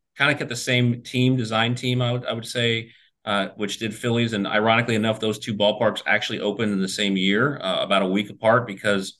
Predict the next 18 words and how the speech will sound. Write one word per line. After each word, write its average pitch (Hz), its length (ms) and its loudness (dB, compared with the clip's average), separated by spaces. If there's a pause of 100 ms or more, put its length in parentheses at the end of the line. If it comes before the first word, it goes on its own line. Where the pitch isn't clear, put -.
(540)
Padres, 113 340 4
there 104 160 2
was 98 120 -2
a 98 60 -4
lawsuit 104 420 0
about 101 240 -2
the - 80 -14
public 101 300 -4
financing 113 640 0
with 113 120 -4
that - 160 -4
ballpark. 123 440 0
So 104 280 0 (460)
during 135 200 6
construction, 127 540 2
it 113 100 -2
actually 117 280 2
sat, 113 580 0